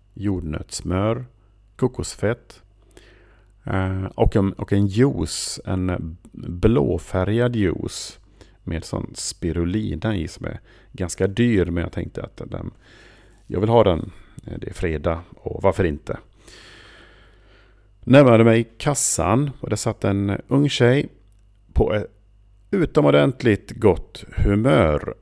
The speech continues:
Väldigt, väldigt glad var hon och, eh, i ett dopaminrus kunde jag se från avstånd. Så tänkte jag att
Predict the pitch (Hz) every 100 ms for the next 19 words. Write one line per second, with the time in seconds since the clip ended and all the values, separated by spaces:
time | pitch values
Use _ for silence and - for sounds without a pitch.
0 | _ _ - 110 156 135 127 113 98 107
1 | 107 98 95 80 78 - - _ _ 110
2 | 95 - _ - 92 87 87 87 87 -
3 | _ _ _ _ 107 85 87 - 92 95
4 | 98 110 107 82 78 - 139 120 78 -
5 | - - - 82 78 - - - - 82
6 | 80 - 87 - - - 87 - - 98
7 | 110 95 98 85 - -